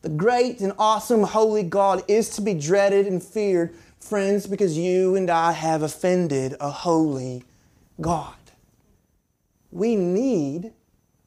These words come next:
we need a certain kind of Savior.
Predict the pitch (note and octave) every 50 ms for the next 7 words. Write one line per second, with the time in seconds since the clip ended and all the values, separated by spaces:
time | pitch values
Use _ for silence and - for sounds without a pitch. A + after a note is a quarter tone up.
0 | _ - E3 F#3 A#3+ B3+ B3 A#3 G#3 G3 F#3+ G3 G#3+ B3 C#4+ D4 C4 F#3+ D3+ C#3+
1 | D3 D#3+ F3 F3+ - _ - D#3+ - - - B3+ B3 A3+ - E3+ D#3 - F#3+ F#3
2 | E3 C#3+ C#3 - - A3 A#3+ C4 A3 D#3 - - - -